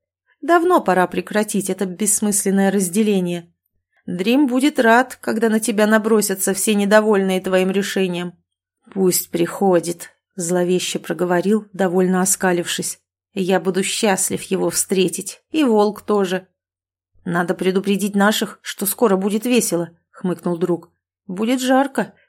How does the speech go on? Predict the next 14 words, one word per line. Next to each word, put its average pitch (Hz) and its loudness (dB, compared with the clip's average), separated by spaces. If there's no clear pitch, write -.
но 233 0
я 262 0
согласен, 240 0
давно 262 2
пора 190 2
прекратить 196 -2
уговаривать 185 2
старых 190 0
альф. 180 -2
Всё - -4
же 285 2
времени 262 2
прошло 240 0
достаточно, 226 -2